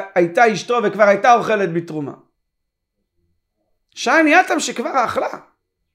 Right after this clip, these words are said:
זאת אומרת, מה שהוא מאכיל אותה בתרומה זה על סמך מה שהיה לפני שהוא נהיה פצוע דקה. אין לך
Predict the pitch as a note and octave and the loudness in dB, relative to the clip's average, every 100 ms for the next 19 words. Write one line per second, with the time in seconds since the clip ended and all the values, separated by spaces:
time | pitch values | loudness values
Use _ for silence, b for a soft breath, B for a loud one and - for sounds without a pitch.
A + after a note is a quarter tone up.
0 | _ _ _ _ _ _ _ _ _ _ | _ _ _ _ _ _ _ _ _ _
1 | F3+ C4+ C#4+ - C4+ E4 F4+ E4 B3 E4+ | 0 2 2 2 0 0 0 0 0 -2
2 | D#4+ D4+ C4 - A#3+ D#4 D4+ B3 A#3 - | 0 0 0 -6 -4 0 2 2 0 0
3 | D4 B3+ B3+ A#3 A#3+ C4 C4 A3+ C#4 F4+ | 0 0 0 0 2 4 4 0 0 0
4 | E4+ D#4+ C4+ - A3 G#3 E3 - A#2+ - | 0 0 0 -2 0 2 2 -2 -12 -16
5 | b b b _ G3 C#4 C#4 | b b b _ 0 2 2